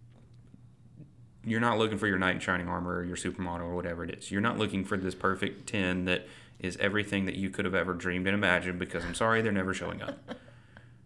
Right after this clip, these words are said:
Speaker 1: So have standards based upon what Scripture
Speaker 2: Uh-huh.
Speaker 1: says, and that really complements you well, because if you're looking for marriage, it is a complementing role of when God created Adam and then he created Eve, he said,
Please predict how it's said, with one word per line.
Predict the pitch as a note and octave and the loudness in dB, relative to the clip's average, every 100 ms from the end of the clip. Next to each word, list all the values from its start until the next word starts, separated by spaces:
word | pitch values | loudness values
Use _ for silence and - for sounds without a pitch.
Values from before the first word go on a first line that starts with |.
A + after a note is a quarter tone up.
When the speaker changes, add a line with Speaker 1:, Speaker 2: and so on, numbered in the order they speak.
| - - | -16 -10
Speaker 1:
So | - A#2+ - | -2 0 0
have | A#2 C#3 D3 | 4 6 6
standards | - - B2 A#2+ A#2 G2 G2 | 2 2 4 4 6 4 2
based | G2 F#2+ - | 0 0 -2
upon | F#2+ F#2 | -2 0
what | F2 | -2
Scripture | - G2+ - - | -2 -4 -4 -4
Speaker 2:
Uh-huh. | D3 | -2
Speaker 1:
says, | A2+ B2+ F#2+ G2 F2+ | 2 2 2 0 -2
and | F2 | -4
that | F2+ - - - - | -4 -4 -8 -14 -4
really | G2 G2 F#2+ F#2 - - - | 0 0 0 -4 -14 -18 -8
complements | - B2 B2+ G#2+ F#2 F2 | -2 0 2 2 2 -2
you | F2 | -4
well, | F2 A#2+ G2 F#2+ | 0 0 0 0
because | F#2+ F2+ F2 | -2 -4 -4
if | F2+ - | -4 -2
you're | F#2+ | -2
looking | F#2+ B2+ C3+ A#2 G2+ | 0 0 0 -2 -2
for | G2 G2+ F#2 F2+ F2 - - - - - - | -2 0 2 0 -2 -8 -18 -20 -20 -20 -14
marriage, | F#2 G#2+ C#3 A2+ F#2+ F#2 - | -4 0 2 4 2 0 -4
it | A2 | -2
is | G#2 A#2 | 0 0
a | G#2+ G2 G2 - | 2 0 -2 -6
complementing | - A#2 A#2+ G#2 G2+ F#2+ F2+ | -2 -2 0 -2 0 0 0
role | F2+ B2+ A2+ - - | 2 2 2 -2 -4
of | F#2 F2+ F2 - - | -2 -2 -2 -8 -10
when | - G2 F2+ F2+ - - - - | -4 -2 0 -2 -4 -12 -20 -10
God | F#2+ F2+ - | -2 -2 0
created | F2 F2 - | -2 -2 0
Adam | A2+ A#2+ A#2 | 4 4 4
and | F2+ | 2
then | |
he | F2+ | 0
created | - F2+ E2+ | -2 -2 0
Eve, | A2 B2 B2 | 2 0 -2
he | - | -6
said, | E2 | -6